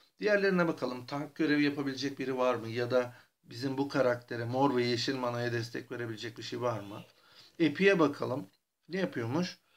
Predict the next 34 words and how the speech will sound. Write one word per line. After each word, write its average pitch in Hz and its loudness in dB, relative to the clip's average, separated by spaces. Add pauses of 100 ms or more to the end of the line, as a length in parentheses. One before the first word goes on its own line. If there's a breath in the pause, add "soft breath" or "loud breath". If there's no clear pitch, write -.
(360 soft breath)
Bir 180 -2
tek, 180 0
bir 180 2
kere 180 8
hepsine 185 4
sekiz 170 4
hasar 151 6
veriyormuş. 117 -2
Şu 160 2
anki 127 -2
benim 139 -2
büyü 131 0
gücümle. 113 -6
Yani 123 0
bir 143 2
alan 131 4
vuruşu 104 -4
yapıyor. 147 -4 (340 loud breath)
Ve 175 4
de 170 2 (140)
hepsini 147 -2
lanetliyor 143 2
ve 147 2
de 156 2
örümcek 139 2
ağı 123 0
atıyormuş. - -10 (560 soft breath)
Bu 190 -4
da 175 6
diyordu 165 4
ki, 156 0 (1000)
e, 123 -6
lanetli 147 2
veya 139 4